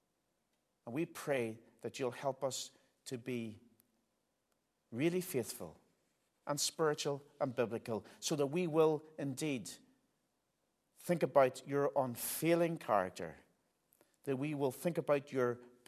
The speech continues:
personal blessing to us from the day we were conceived,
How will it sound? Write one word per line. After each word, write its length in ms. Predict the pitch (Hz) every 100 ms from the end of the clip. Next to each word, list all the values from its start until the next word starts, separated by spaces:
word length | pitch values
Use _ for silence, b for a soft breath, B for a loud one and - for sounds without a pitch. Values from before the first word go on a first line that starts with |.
| - -
personal 440 | 185 - 180 160
blessing 640 | 127 113 143 151 151 135
to 140 | 127 113
us 380 | 90 - - b b b b b
from 280 | - 123 117
the 100 | 113
day 320 | 101 160 165
we 200 | 156 156
were 220 | 147 143
conceived, 840 | - 131 - 104 80 - - -